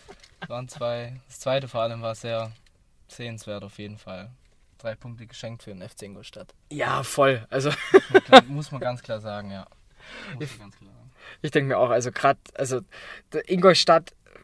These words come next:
Speaker 2: sehr glücklicher äh, Start jetzt hier in die Drittligasaison. Waren ja auch, also haben, glaub ich, den teuersten Kader jetzt in, in, in der dritten Liga und an sich müssen die auf den Wiederaufstieg spielen. Aber ich glaub,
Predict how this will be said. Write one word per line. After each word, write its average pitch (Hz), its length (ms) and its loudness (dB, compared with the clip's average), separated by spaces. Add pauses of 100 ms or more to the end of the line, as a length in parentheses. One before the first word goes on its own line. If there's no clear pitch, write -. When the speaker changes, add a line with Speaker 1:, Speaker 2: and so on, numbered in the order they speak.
(140)
Speaker 2:
sehr 143 400 8
glücklicher 175 800 6 (220)
äh, 151 220 6
Start 156 480 6
jetzt 147 180 -4
hier 156 140 4
in 147 80 4
die 143 100 -4
Drittligasaison. 139 960 0
Waren 151 180 4
ja 143 100 2
auch, 147 240 4
also 135 220 -4
haben, 160 120 2
glaub 143 240 2
ich, 143 60 -8
den 135 160 -6
teuersten 156 460 2
Kader 160 420 0 (420)
jetzt - 240 0
in, 151 260 -8
in, 147 260 -8
in 135 140 -8
der 143 100 0
dritten - 340 -4
Liga 151 340 4
und 123 440 -2
an 143 140 0
sich 190 220 6
müssen 190 360 8
die 170 140 8
auf 151 180 12
den 143 220 2
Wiederaufstieg 143 580 8
spielen. 170 460 4 (360)
Aber 139 340 10
ich 117 160 -2
glaub, 131 240 6